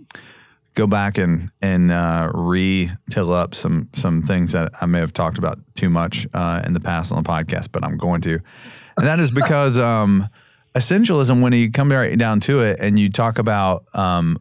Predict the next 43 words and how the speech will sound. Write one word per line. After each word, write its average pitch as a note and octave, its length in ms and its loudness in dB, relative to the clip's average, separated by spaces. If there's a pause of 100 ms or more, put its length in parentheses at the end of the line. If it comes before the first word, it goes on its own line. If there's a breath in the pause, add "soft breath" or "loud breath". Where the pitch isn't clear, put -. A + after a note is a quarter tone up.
let's, G#2+ 360 0
let's C3+ 260 0
talk D#3+ 260 -2
about C#3+ 140 0
the A2 80 -2
gospel F2+ 580 -4 (100)
and F#2+ 160 0
let's G#2+ 200 0
talk A#2 240 -2
about, G#2 440 -2 (540 loud breath)
uh, G2+ 200 0
the F#2+ 140 0
church G#2+ 340 -2
growth G#2 260 0
movement, G#2 320 4
which F#2 200 -2
we're G2+ 160 0
both F#2 240 0
a F#2+ 60 -4
part G2 280 0
of. G#2 380 0 (180)
Um, F2 540 0 (580 soft breath)
and F#2+ 440 2
we, G2 160 0 (120)
we G#2 160 0
both F#2+ 300 0
actually F#2 440 0 (200)
probably F#2 260 0
helped F2+ 300 -4
propagate F#2+ 580 -2
to G2+ 100 -2
some A2 280 0
degree. E2 460 -2 (580 loud breath)
Um, G2+ 520 2
but G#2+ 340 0
what A2+ 160 2
I A2+ 120 0
feel B2 280 0
like G#2+ 340 0
where A2 300 0
we G2+ 180 2
are A#2 300 2
is F2+ 440 0